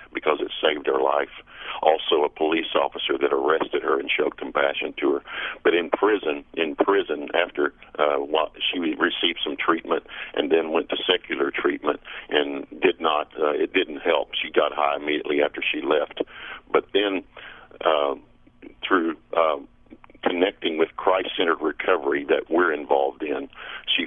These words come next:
found Jesus Christ. And, uh, in a moment when she was saying, "Oh, Lord, I just wanna die," in, in shame, and every addict I've ever dealt with has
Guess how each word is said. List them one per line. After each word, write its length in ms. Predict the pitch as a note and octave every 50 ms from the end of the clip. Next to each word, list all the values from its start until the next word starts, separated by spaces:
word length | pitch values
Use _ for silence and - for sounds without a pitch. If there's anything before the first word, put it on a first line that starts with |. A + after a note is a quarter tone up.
| -
found 300 | - F2+ E2+ D#2+ D#2+ D#2
Jesus 360 | D#2 E2 E2+ D#2 C#2+ C#2+ C#2+ - -
Christ. 600 | - - E2+ D#2+ D#2 D2+ C#2+ - - - - - - - - - - - - - -
And, 300 | D#2 D2+ D2 C#2+ C#2+ C#2+
uh, 140 | C#2+ D2 - - - - - - - - - - -
in 160 | - F#2 E2
a 60 | D2+
moment 500 | D#2 D#2+ E2 E2+ F2 E2+ E2+ E2 - -
when 140 | E2 E2 D#2
she 160 | - - F2 E2
was 160 | D#2 D2+ - -
saying, 180 | - E2 D#2 D2+
"Oh, 140 | D#2+ D#2+ D#2+
Lord, 320 | D#2 D2+ D#2+ D#2+ D#2+ D#2 D2+
I 80 | D#2
just 240 | D2+ - D#2 D2+ -
wanna 240 | D#2+ D#2+ D2+ D2 C#2+
die," 460 | - - D#2 D#2 D2 D2 C#2+ C#2 -
in, 220 | - - D2+ D2 - -
in 240 | D#2+ D2+ D2 D2 - - - - - - - - - - _ - - - - - -
shame, 340 | - E2 D#2 D2+ D2+ D2 C#2+
and 140 | - - F2
every 340 | F2+ G2 F#2 F2+ E2+ E2 E2
addict 300 | E2 D#2 D#2+ - - D#2
I've 100 | - D#2
ever 220 | D2+ C#2+ C#2+ C#2
dealt 280 | - E2 D#2 - - -
with 160 | C#2+ C#2+ -
has 200 | - C#2+ C#2 C2+